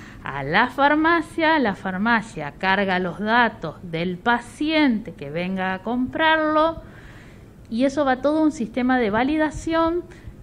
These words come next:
se va a imprimir un código Q R y eso llega al Ministerio de Salud, porque eso tiene que tener un seguimiento y un control, porque si no la estadística no es buena.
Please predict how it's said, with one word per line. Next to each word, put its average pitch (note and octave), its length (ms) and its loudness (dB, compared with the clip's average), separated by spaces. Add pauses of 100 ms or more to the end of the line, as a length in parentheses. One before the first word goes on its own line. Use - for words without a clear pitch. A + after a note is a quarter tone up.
se F3+ 180 -2
va F#3+ 80 2
a - 20 0
imprimir G3+ 380 0
un G3+ 80 0
código F#3+ 480 0
Q D4+ 240 2
R D#4+ 440 4
y G#3+ 200 0
eso A#3+ 500 -2 (540)
llega A3 300 2
al F#3+ 260 -4
Ministerio F3+ 480 -2
de E3+ 140 -4
Salud, D3 360 -8 (100)
porque E3 240 -6
eso B3+ 200 -4
tiene B3+ 240 0
que C4 100 -2
tener G3+ 380 0
un C4 100 2
seguimiento A3 640 -2
y A3+ 140 0
un A3 120 0
control, G#3 640 2
porque F3 280 -10
si - 160 -10
no G3+ 140 -2
la B3+ 80 2
estadística G#3 800 -2 (1200)
no F#3+ 500 -4
es E3 160 -8
buena. C#3+ 340 -12